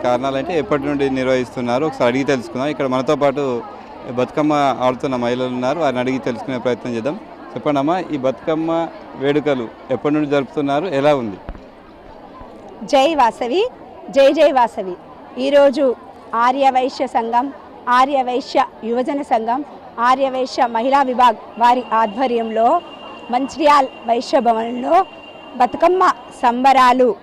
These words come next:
Speaker 2: అనగా బతుకమ్మ సంబరాల్లో భాగంగా దాండియా నైట్ ప్రోగ్రామ్ నిర్వహించినాము.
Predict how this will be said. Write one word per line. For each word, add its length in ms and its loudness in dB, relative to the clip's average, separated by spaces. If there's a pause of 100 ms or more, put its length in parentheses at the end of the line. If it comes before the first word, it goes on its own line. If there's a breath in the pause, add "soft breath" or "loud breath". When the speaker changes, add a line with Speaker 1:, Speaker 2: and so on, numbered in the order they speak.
(440)
Speaker 2:
అనగా 440 2 (360)
బతుకమ్మ 480 0
సంబరాల్లో 720 2
భాగంగా 640 2 (360 loud breath)
దాండియా 440 2
నైట్ 300 0
ప్రోగ్రామ్ 420 0 (440)
నిర్వహించినాము. 800 0